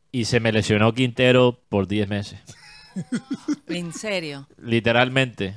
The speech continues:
Speaker 1: Yo dejé de jugar anoche después de eso.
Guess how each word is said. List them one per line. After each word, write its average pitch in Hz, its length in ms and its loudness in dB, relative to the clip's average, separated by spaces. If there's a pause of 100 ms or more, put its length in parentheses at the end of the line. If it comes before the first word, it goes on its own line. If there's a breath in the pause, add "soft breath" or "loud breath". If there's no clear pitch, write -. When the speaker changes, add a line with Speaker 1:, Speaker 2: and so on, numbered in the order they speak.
(120)
Speaker 1:
Yo 104 320 2
dejé 120 240 0
de 120 120 0
jugar 107 380 -2 (380)
anoche 98 400 -8
después 92 300 -8
de 95 100 -6
eso. 95 320 -14